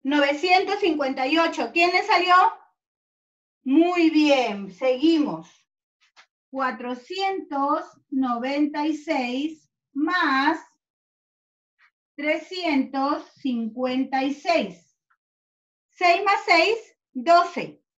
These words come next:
Tan solo pongo el dos, la unidad,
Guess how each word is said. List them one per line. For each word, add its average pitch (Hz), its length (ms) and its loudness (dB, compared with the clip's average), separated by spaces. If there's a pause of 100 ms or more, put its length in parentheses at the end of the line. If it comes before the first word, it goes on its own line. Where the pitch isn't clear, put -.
(720)
Tan 269 260 0
solo 311 340 -4
pongo 311 400 0
el 330 140 -2
dos, 320 580 0 (120)
la 185 120 -16
unidad, 320 520 0